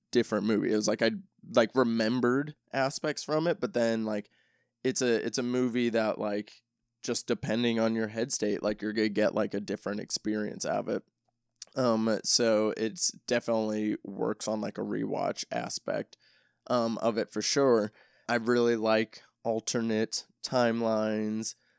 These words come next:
Um, this is, uh, supposed to be in an alternate two thousand and eight, apparently. Interesting, very specific year choice, but it's never really,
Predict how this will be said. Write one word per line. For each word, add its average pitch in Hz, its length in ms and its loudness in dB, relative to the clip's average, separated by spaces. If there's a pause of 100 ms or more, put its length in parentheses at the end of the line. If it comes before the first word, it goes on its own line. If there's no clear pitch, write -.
(100)
Um, 113 220 2
this 117 220 4
is, 117 340 4
uh, 104 520 2 (180)
supposed 143 460 2
to 135 60 -2
be 117 300 2
in 107 140 0
an 107 140 -2
alternate 113 520 -2
two - 160 -4
thousand 110 400 0
and - 240 -6
eight, 120 260 -2 (160)
apparently. 160 680 -6 (560)
Interesting, 113 880 -2
very 110 240 0
specific 107 580 -2
year 107 200 -2
choice, 110 420 -2
but 101 300 -4
it's - 200 -6
never 101 300 -4
really, 104 500 -4